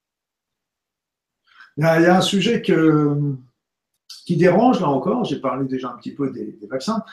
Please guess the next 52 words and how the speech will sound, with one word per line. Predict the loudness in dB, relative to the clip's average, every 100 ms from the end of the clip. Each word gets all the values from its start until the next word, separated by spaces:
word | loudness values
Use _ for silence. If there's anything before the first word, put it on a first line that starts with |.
| -12
je | -6
vais | -2
parler | 0 2
des | 4
génériques. | 4 4 2 -4 -12 _ _ _ _ _ -6
Ça, | -4
c'est | -4
un | -6
sujet | -10 -12 -10
qui | -10
dérange | -10 -14 -20
aussi. | -20 -20 _ -20 -20 -12 -4
Donc | -2
ça, | 0
c'est | -2
un | -6
sujet | -6 -4 -4
qui | -2
dérange. | 0 2 0 -4 -8 2
Et, | 6 8 8 6 6
et | 4
pourquoi ? | 2 -2 -4 -4 -12 -8
Parce | -6 -4
qu'en | -4
fin | -4
de | -2
compte, | 0
dans | 0
les | 0 0
génériques, | -2 -2 -4 -6 -12 -14 _ _ _ _ _ _ _ _ -20 -14
il | -8
faut | -4
savoir | -2 0 0
qu'il | -2
y |
a | -4
deux | -2 -4 -2
sortes | -2 -4 -4 -6
de | -6 -6
génériques | -6 -8 -10
qu'on | -6 0
ne | 0
vous | 0
dit | -2 -4 -4
jamais. | -4 -4 -6 _ _ -20 -20 -14 -6
Il |
y | -2
a |
deux | 0
sortes | 0 0 0
de |
génériques. | -2 -4 -10